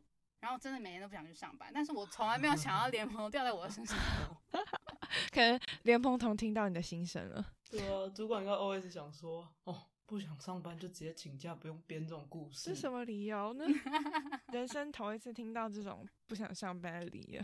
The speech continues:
Speaker 1: 自己在打的时候我也觉得很扯，很像我在假掰，真的很像。
Speaker 2: <laughs> 有一点。
Speaker 1: 硬转一个话题，就是呢，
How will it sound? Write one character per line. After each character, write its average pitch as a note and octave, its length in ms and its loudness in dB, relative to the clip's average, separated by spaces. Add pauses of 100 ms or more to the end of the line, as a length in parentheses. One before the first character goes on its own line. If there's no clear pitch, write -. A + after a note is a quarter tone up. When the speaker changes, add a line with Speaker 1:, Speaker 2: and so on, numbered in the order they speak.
(100)
Speaker 1:
自 - 100 -8
己 D4 80 0
在 C#4 100 2
打 F3 220 2
的 F3+ 60 -8
时 G3 40 -10
候 G3+ 60 -6
我 G3 80 -6
也 F#3 80 -6
觉 D#3+ 140 -14
得 - 60 -16
很 - 140 -20
扯， - 220 -18 (160)
很 B3+ 100 -2
像 F4+ 220 -2
我 G#3+ 100 -4
在 C4 140 -2
假 D#3+ 320 -2
掰， E3+ 260 0 (140)
真 E3 60 -2
的 D#3+ 80 -2
很 D#3+ 180 -6
像。 F#4 260 -8 (540)
Speaker 2:
<laughs> - 760 -10
有 G3+ 140 2
一 G#3+ 100 4
点。 A3+ 220 4 (1160)
Speaker 1:
硬 A#3 260 2
转 D#3+ 240 -4
一 E3+ 60 -10
个 F3 100 -6
话 F#3 240 4
题， - 280 -20 (300)
就 C4 100 -12
是 C4 120 -8
呢， A3 200 -2